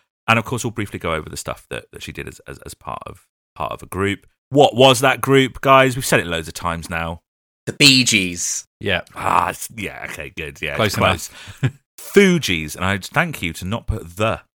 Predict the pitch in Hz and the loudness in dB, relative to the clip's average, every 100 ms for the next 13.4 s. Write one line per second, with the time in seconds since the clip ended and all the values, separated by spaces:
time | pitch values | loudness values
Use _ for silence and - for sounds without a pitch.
0 | _ - - - 80 - 76 64 80 82 | _ -12 -12 -12 -14 -10 -10 -8 -8 -4
1 | 80 73 _ 101 95 113 110 117 120 101 | -4 -6 _ -4 0 0 0 -2 -4 -2
2 | 123 117 - - _ _ - - 151 147 | -2 -2 -4 -12 _ _ -20 -12 -8 -6
3 | 123 - 53 - - - - _ _ _ | -6 -8 -10 -12 -10 -10 -12 _ _ _
4 | - 139 143 147 _ _ _ - 320 233 | 2 2 2 -4 _ _ _ -12 -2 0
5 | 214 226 170 - 117 123 104 95 101 92 | 2 0 -2 -6 -2 0 0 0 -4 -4
6 | 95 80 - 143 170 147 123 190 156 107 | -2 -4 -8 -6 -4 -2 2 2 2 0
7 | 90 - 113 113 117 - 131 120 160 113 | -2 -4 -4 -2 -4 -2 -4 -2 -4 -6
8 | 73 - - - _ _ _ - 120 123 | -10 -10 -12 -14 _ _ _ -6 -2 -2
9 | 120 117 117 107 87 82 _ _ - - | -2 -2 -2 -2 -6 -12 _ _ -10 -4
10 | 101 92 82 78 - _ _ _ _ - | -2 -2 -6 -10 -18 _ _ _ _ -18
11 | 90 85 82 85 82 82 82 80 _ _ | -14 -12 -12 -12 -12 -12 -14 -16 _ _
12 | _ _ _ _ _ _ _ _ _ - | _ _ _ _ _ _ _ _ _ -4
13 | 104 131 90 | 0 2 0